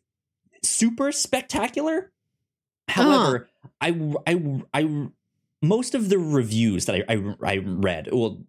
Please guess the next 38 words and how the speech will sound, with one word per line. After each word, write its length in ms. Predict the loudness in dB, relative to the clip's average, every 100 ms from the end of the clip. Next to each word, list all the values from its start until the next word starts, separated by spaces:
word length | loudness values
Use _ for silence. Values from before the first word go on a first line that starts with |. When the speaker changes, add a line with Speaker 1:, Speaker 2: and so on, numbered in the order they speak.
| -2
Speaker 1:
a 60 |
major-, 500 | 2 2 2 2 2 2
majority 580 | 0 2 2 2 2
of 260 | 0 0 0
the 80 | 0
reviews 680 | 2 2 2 0 0 0 0
out 220 | -4 -2
there 220 | 0 0
are 160 | 0 0
very 640 | -2 0 0 2 0 2
middling 840 | 2 2 4 2 2 -4 -6 -4 -4 -2
on 180 | 0
this 240 | 0 0 0
movie, 580 | 0 2 2 0 0 2
Speaker 2:
Yeah. 140 | 2 2
Speaker 1:
like 300 | 0 -4 -10 -18 -20 -10
five 440 | -4 -2 0 0
out 120 | 0
of 100 | -2
tens, 840 | -2 -2 0 0 2 2 0 0 -2
uh, 240 | -2 -2 -2 -2
six 560 | 0 0 0 -2 -2
out 120 | 0
of 100 | -2
tens, 380 | -2 -2 0 2
Speaker 2:
Yeah. 200 | 4 4 0 -4 -10 -12 -4
Speaker 1:
st-, 360 | -4 -4 -4
stuff 380 | -2 0 -2 -4
like 180 | -8 -4
that, 200 | -6 -2
which 160 | -2
I 120 | 0 0
think 240 | 0 2
is 120 | 2
a 80 | 2
little 440 | 0 2 2 2 0
harsh. 480 | -4 -8 -6 -6 -8 _ -16 -4
Um, 440 | -2 -2 -4 -6